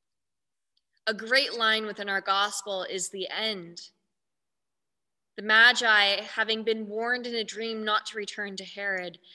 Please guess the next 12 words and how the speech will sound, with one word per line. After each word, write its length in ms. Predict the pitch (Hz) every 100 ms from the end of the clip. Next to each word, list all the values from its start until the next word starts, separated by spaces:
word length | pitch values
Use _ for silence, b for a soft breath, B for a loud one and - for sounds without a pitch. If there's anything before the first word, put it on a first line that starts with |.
| B -
left 300 | 208 233 -
for 120 | 233
their 220 | 226 220
own 220 | 214 220 214
country 640 | 220 202 - 208 202 196 b b _
by 180 | 190 190
another 480 | 190 190 185 185 175
w-, 180 | 180 -
road. 440 | 190 196 190 - - _ _ _ _ _ _ _ _ _ _ _ _ _ _ _ 196
The 300 | 233 220 262
imagery 500 | 285 254 233 226 208
there 640 | 190 185 180 175 -